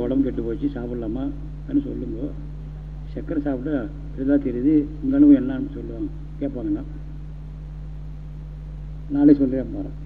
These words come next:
இல்லைன்னா ஒரு வாரம் போகட்டும்னு வாரம். ஒரு வாரம் கழிச்சு வந்தா, "ஆ, சாப்பிடலாம், சாப்பிடலாம்," அதை சொல்லிவிடுவாராம். "ஏன் அன்னைக்கே சொல்லக்கூடாதா?" அப்படிம்பாங்களே. அன்னைக்கு என்ன, நான் சாப்பிட்டு பார்க்கல இன்னும்.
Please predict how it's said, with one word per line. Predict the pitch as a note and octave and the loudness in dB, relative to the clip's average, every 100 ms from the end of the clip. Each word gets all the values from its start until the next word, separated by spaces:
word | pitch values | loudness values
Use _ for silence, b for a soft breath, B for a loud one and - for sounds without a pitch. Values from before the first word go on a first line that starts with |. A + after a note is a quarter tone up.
| - | -10
இல்லைன்னா | - A#2+ C#3+ F3 C3+ | -8 -4 -4 -2 0
ஒரு | C3 | 2
வாரம் | C#3 B2+ A2+ | 2 2 -2
போகட்டும்னு | A2+ G#2 G#2 F#2+ | -4 -4 -2 -2
வாரம். | A#2+ - - - - - - | -2 -6 -10 -10 -10 -10 -4
ஒரு | B2+ | 2
வாரம் | C3 D#3 C#3 | 8 10 10
கழிச்சு | B2 C#3+ B2 | 8 4 2
வந்தா, | B2 C#3 A#2 F2+ - - - - - - - - - | 8 8 8 4 -4 -8 -10 -10 -10 -10 -10 -8 2
"ஆ, | D#3+ B2 | 6 6
சாப்பிடலாம், | G2+ D3 C#3+ D#3 D#3+ | 6 4 6 8 8
சாப்பிடலாம்," | C#3+ C#3 C#3+ | 8 10 10
அதை | C3 | 8
சொல்லிவிடுவாராம். | B2+ A#2+ A#2 G#2 - - - - - - - - - | 4 2 2 2 0 -2 -10 -10 -10 -10 -10 -10 -4
"ஏன் | C3 | -2
அன்னைக்கே | F#2+ C#3+ F3 | 6 8 10
சொல்லக்கூடாதா?" | D3+ D3 C#3+ C#3 D#3+ A2+ - - - | 10 12 10 10 6 2 -4 -8 -6
அப்படிம்பாங்களே. | C#3 C#3 C3+ C3+ B2+ A#2 G2 - - - - - - - - - - | -2 2 2 2 0 -6 -6 -8 -8 -8 -10 -10 -10 -10 -10 -10 -10
அன்னைக்கு | - C3 C3+ | -2 0 2
என்ன, | C3+ C#3+ C3+ D3 C#3 A2 | 6 6 6 6 4 4
நான் | B2 E3 D3+ | 6 6 6
சாப்பிட்டு | D3+ E3 D3 | 6 6 6
பார்க்கல | D3+ C#3 C3+ B2+ | 6 8 6 6
இன்னும். | C#3 | 4